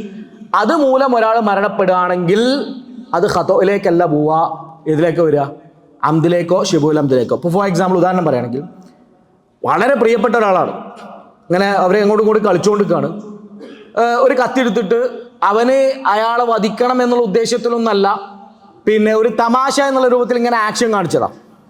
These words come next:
ഇങ്ങനെ ആക്ഷൻ കാണിച്ചു, അത് കയ്യിൽ നിന്ന് പോയി, അയാൾക്ക് കൊണ്ടു, മരണപ്പെട്ടു.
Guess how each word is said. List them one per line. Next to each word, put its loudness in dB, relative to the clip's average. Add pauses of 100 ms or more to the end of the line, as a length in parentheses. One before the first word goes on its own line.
(1160)
ഇങ്ങനെ 2
ആക്ഷൻ 0
കാണിച്ചു, 2 (160)
അത് 2
കയ്യിൽ 2
നിന്ന് 4
പോയി, 2 (180)
അയാൾക്ക് 2
കൊണ്ടു, 2 (140)
മരണപ്പെട്ടു. -2